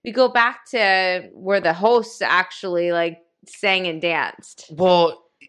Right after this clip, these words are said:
Speaker 2: yeah, it makes me think of Billy Crystal, who would do, like, an entire medley,
Speaker 1: Right?
Speaker 2: which would touch on each of the nominated films,
Speaker 1: Yeah.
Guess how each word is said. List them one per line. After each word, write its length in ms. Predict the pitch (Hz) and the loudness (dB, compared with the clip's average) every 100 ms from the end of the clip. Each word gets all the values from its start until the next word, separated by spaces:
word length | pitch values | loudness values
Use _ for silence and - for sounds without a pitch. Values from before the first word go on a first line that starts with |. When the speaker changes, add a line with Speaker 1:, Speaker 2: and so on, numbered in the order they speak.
| - | -8
Speaker 2:
yeah, 300 | 143 151 - | 0 2 2
it 200 | 131 143 | 0 0
makes 320 | 147 165 147 | 0 0 0
me 80 | 156 | -6
think 260 | 139 131 123 | -6 -6 -6
of 160 | 110 | -4
Billy 220 | 127 120 | -2 -2
Crystal, 540 | 113 - 170 - 127 95 | -2 -2 0 0 -4 -4
who 120 | 123 | -4
would 120 | 131 113 | -6 -6
do, 160 | 139 | -4
like, 220 | 135 127 | -2 -2
an 80 | 120 | -4
entire 400 | 110 - 127 107 | -8 -2 -2 0
medley, 560 | 104 131 147 120 101 95 | 0 2 2 2 -2 4
Speaker 1:
Right? 400 | 196 233 466 494 - | 4 4 0 -4 -4
Speaker 2:
which 240 | 135 - | -4 -2
would 180 | 147 135 | -4 -4
touch 320 | 156 180 - | 0 0 4
on 240 | 160 143 | 4 4
each 300 | 131 147 165 160 | 0 -4 -2 -4
of 120 | 139 | -2
the 60 | |
nominated 560 | 139 135 131 127 120 107 | 2 4 4 0 -4 -6
films, 420 | - 185 175 123 | -4 0 2 2
Speaker 1:
Yeah. 260 | 208 185 104 | 2 2 -2